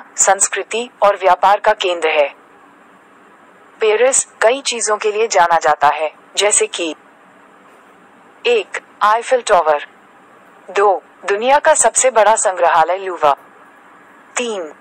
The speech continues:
सीन नदी के किनारे शानदार महल, चार, हरे भरे पार्क, पाँच, भव्य बुलेवार्ड, छह, गिरजाघर, सात,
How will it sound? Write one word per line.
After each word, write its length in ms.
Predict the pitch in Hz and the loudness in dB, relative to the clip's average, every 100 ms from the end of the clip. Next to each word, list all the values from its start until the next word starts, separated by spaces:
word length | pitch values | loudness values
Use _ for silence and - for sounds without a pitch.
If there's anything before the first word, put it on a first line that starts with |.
| - | -10
सीन 380 | - - 277 294 | -4 -4 -4 -4
नदी 200 | 247 226 | -4 -4
के 160 | 226 254 | -8 -8
किनारे 420 | 240 190 170 180 | -4 0 0 0
शानदार 460 | 214 226 196 202 196 | -2 -2 2 2 2
महल, 380 | 175 147 156 147 - - _ _ _ _ _ _ _ - | 0 -2 -4 -4 -14 -20 _ _ _ _ _ _ _ -6
चार, 400 | 247 214 175 - _ _ | 2 2 2 -2 _ _
हरे 260 | 220 220 262 | 0 0 0
भरे 300 | 226 208 277 | 0 0 0
पार्क, 400 | - 151 - - - _ - _ _ - - - - _ | 0 0 -2 -14 -16 _ -20 _ _ -20 -20 -20 -20 _
पाँच, 480 | 247 240 175 - - - - - | 2 2 0 -2 -6 -6 -20 -2
भव्य 320 | 185 208 277 | 0 0 -2
बुलेवार्ड, 640 | 240 202 175 165 147 143 - _ - - _ _ _ _ _ - | -2 -4 0 2 0 -2 -14 _ -20 -20 _ _ _ _ _ -4
छह, 320 | - 220 160 143 _ - | 0 0 0 -6 _ -6
गिरजाघर, 720 | 190 214 214 214 202 165 147 - _ _ _ - _ _ - | -2 0 2 2 2 0 0 -8 _ _ _ -20 _ _ -6
सात, 540 | - 254 208 156 - | 0 2 2 0 -4